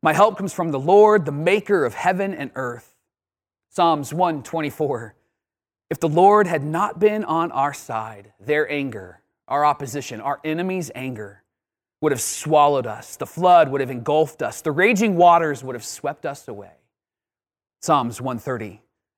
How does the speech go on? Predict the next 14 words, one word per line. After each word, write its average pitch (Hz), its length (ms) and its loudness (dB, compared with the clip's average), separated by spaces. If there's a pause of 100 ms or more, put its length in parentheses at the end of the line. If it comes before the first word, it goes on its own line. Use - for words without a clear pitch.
(100)
"Out 151 100 4
of 139 80 -2
the 123 80 -8
depths 147 640 -2
I 117 160 0
cry 156 680 -2 (120)
to - 140 -14
you, 143 540 -6 (560)
O 120 80 -6
Lord." 101 440 -10 (760)
And 110 100 -16
Psalms 123 240 -4
one 117 140 -8
thirty-five, 107 640 -10